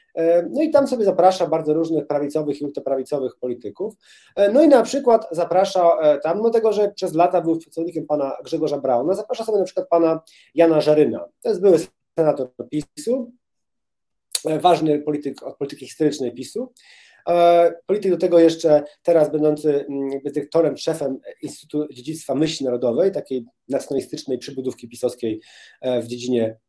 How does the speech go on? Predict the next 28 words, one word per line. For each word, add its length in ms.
myśli 360
politycznej. 600
Ale 220
i 220
co 320
jeszcze 400
bardzo 380
ważne, 440
ojciec 520
Stanisława 600
Żaryna, 520
e, 240
czyli 380
rzecznika, 720
e, 400
ministra 680
koordynatora 500
do 120
spraw 380
służb 320
specjalnych. 560
Jeżeli 320
w, 120
w 20
pewnym 200
momencie 500
pan, 360
e, 320